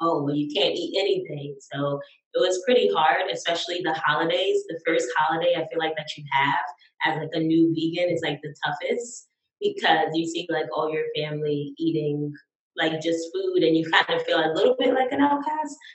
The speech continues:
That's why it really helps to have your own food and bring food that your family members can try. Um, but it was definitely hard. But something that I did was really try to educate them on why I was eating the way I was eating,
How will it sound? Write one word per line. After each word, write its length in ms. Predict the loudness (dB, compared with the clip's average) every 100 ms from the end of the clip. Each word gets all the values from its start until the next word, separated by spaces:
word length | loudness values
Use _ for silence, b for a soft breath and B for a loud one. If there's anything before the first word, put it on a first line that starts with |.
| -6
That's 120 | 0
why 160 | 4 4
it 60 |
really 260 | 4 4 4
helps 300 | 2 -2 -4
to 60 | -4
have 300 | 2 2 2
your 120 | 2
own 200 | 2 2
food 260 | 4 2 2
and 200 | -2 -2
bring 260 | -2 -2 -4
food 160 | -2 -2
that 160 | -2 -4
your 120 | -2 0
family 260 | -2 -2 -4
members 400 | -4 -4 -4 -6 -8
can 120 | -8
try. 580 | -6 -2 0 0 0 -4 -8 B B _ -2
Um, 160 | 0 2
but 220 | 0 -2 -2
it 80 | 4
was 220 | 6 6 4
definitely 440 | -2 -2 0 0 -2 -2
hard. 320 | -2 -2 -4 -10
But 120 | -10 -4
something 260 | -4 -2 0
that 100 | 2 0
I 60 | -2 0
did 220 | 0 0
was 280 | -4 -6 -10 _ 0
really 160 | 0
try 140 | 0 -2
to 220 | -4 -6
educate 460 | -6 -6 -4 -4 0
them 360 | 0 -2 -6 -14 _ _
on 400 | -2 2 2 0
why 180 | 0 2
I 60 | 2
was 160 | 0
eating 280 | 0 0 0
the 100 | 0
way 120 | 0 2
I 120 | 0
was 240 | 0 -4
eating, 640 | 0 2 6 4 2 -4